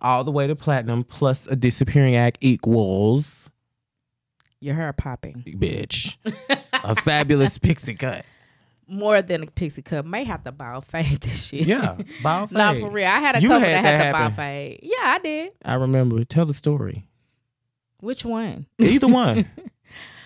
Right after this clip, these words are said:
Speaker 2: So I had this one, would let her hair grow, and I always wanted color.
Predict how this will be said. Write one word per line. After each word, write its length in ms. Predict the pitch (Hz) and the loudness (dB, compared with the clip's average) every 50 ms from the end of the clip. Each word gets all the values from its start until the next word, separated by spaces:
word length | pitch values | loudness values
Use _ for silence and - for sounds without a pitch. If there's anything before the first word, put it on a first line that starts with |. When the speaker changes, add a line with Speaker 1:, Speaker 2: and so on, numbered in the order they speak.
| - _ _ _ _ | -20 _ _ _ _
Speaker 2:
So 140 | - 220 269 | -6 0 0
I 80 | 302 311 | 2 2
had 220 | 311 302 294 - | 2 0 -2 -2
this 180 | 247 254 - 240 | -4 -4 -2 -2
one, 680 | 208 208 233 254 247 196 165 165 170 170 190 214 226 _ _ _ _ _ _ _ _ _ _ _ - | -2 -2 -2 -2 -2 -2 -4 -4 -6 -8 -10 -12 -14 _ _ _ _ _ _ _ _ _ _ _ -12
would 140 | 175 190 190 | -10 -6 -2
let 160 | 196 196 208 | -2 -2 0
her 120 | 214 214 202 | 0 0 -2
hair 240 | 220 226 233 240 | 0 0 -2 -2
grow, 480 | 214 180 180 170 160 156 160 160 175 165 - | -4 -4 -4 -2 -2 -2 -4 -4 -6 -10 -10
and 180 | 151 170 165 139 | -8 -8 -4 -2
I 120 | 160 185 | 0 0
always 280 | 196 202 202 214 214 208 | 0 0 -2 -4 -6 -8
wanted 320 | 196 175 175 180 208 220 | -10 -10 -8 -8 -10 -8
color. 520 | - - 320 320 311 254 156 101 92 160 | -6 -4 -4 -2 -4 -4 -6 -8 -10 -12